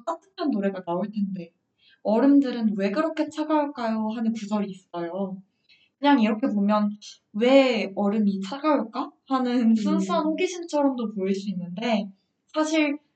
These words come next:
Speaker 1: 이 부분을 노래로 들으면 아까 소랑기 씨가 이야기해줬던 것처럼 언어 유희를 써서 얼음들이라는 가사가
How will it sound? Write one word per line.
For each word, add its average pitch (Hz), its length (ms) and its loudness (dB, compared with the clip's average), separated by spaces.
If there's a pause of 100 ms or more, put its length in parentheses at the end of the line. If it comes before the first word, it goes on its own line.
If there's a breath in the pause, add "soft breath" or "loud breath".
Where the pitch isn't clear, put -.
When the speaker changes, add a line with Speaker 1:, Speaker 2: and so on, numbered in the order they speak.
(160)
Speaker 1:
이 226 80 0
부분을 285 380 4
노래로 202 400 -2
들으면 202 440 -10 (260)
아까 220 240 -6
소랑기 330 440 -2
씨가 247 280 0
이야기해줬던 190 680 -6
것처럼 214 560 -4
언어 220 260 2
유희를 202 480 -2
써서 - 340 -2 (1000)
얼음들이라는 214 1000 4
가사가 196 600 -4